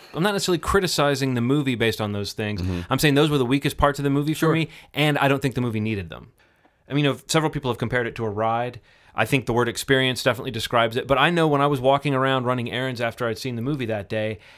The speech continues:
Speaker 1: I was feeling a little strange. Like,
Speaker 2: Yeah.
Speaker 1: I was a little bit, like, <laughs> I was, like, nervous and, like,
Speaker 2: Yeah.
Speaker 1: kinda looking around and almost like, "When is this all, when am I gonna wake up and find myself out in some void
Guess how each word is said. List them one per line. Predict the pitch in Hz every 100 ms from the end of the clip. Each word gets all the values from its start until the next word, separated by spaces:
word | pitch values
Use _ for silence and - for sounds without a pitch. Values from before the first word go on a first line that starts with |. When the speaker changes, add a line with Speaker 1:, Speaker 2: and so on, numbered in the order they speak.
| - - -
Speaker 1:
I | - 190
was | 175 -
feeling | - 175 190 175
a |
little | 165 143
strange. | - 165 165 - -
Like, | 139 139
Speaker 2:
Yeah. | 92 - -
Speaker 1:
I | 143
was | 185 170
a |
little | 170 190
bit, | 170 - - - - - - -
like, | 147 135
<laughs> | - -
I | 190
was, | 180
like, | 202 175
nervous | 175 196 208 214 -
and, | 170
like, | 156 147 -
Speaker 2:
Yeah. | 180 180
Speaker 1:
kinda | 185
looking | 151 175 202
around | 156 147 180 190
and | 160
almost | 156 170 147
like, | 127
"When | 151
is | 196
this | 170 165
all, | 165 160
when | 185
am | 202
I |
gonna | 180 151
wake | 135 151 160
up | 160
and | 135
find | 113 151 151
myself | 135 - 135 -
out | 143 143
in | 143
some | 139 123
void | 104 135 139 117 113